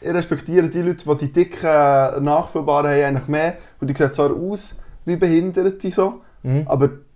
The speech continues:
Speaker 1: ja, wenigstens Respekt
Speaker 2: Es
Speaker 1: vor
Speaker 2: gibt
Speaker 1: denen.
Speaker 2: aber auch die Kleinen, die du kannst nachfüllen
Speaker 1: Mhm,
Speaker 2: kannst. Die sehen
Speaker 1: genau.
Speaker 2: eins
Speaker 1: Es
Speaker 2: zu
Speaker 1: gibt
Speaker 2: eins
Speaker 1: auch
Speaker 2: gleich
Speaker 1: elf
Speaker 2: aus.
Speaker 1: Bar, die eins zu eins so aufsehen, die du dann kannst
Speaker 2: Ja,
Speaker 1: bestellen.
Speaker 2: voll.
Speaker 1: Und die könnt ihr nachfüllen. Die holt euch bitte keine elf Bar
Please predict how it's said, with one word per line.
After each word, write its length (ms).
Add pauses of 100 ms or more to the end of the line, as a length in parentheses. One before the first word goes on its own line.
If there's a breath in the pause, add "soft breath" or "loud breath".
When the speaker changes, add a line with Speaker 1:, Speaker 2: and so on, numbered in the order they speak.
(160)
Speaker 1:
ja, 200
wenigstens 300
Respekt 380
Speaker 2:
Es 80
Speaker 1:
vor 60
Speaker 2:
gibt 100
Speaker 1:
denen. 80
Speaker 2:
aber 100
auch 60
die 80
Kleinen, 320
die 60
du 80
kannst 160
nachfüllen 360
Speaker 1:
Mhm, 100
Speaker 2:
kannst. 40
Die 40
sehen 60
Speaker 1:
genau. 140
Speaker 2:
eins 120
Speaker 1:
Es 60
Speaker 2:
zu 40
Speaker 1:
gibt 120
Speaker 2:
eins 20
Speaker 1:
auch 40
Speaker 2:
gleich 140
Speaker 1:
elf 100
Speaker 2:
aus. 60
Speaker 1:
Bar, 120 (100)
die 60
eins 160
zu 100
eins 160
so 180
aufsehen, 240
die 60
du 80
dann 100
kannst 200
Speaker 2:
Ja, 120
Speaker 1:
bestellen. 240
Speaker 2:
voll. 120 (360 soft breath)
Speaker 1:
Und 280
die 100
könnt 200
ihr 40
nachfüllen. 540 (180)
Die 180
holt 220
euch 80 (100)
bitte 320
keine 220
elf 280
Bar 300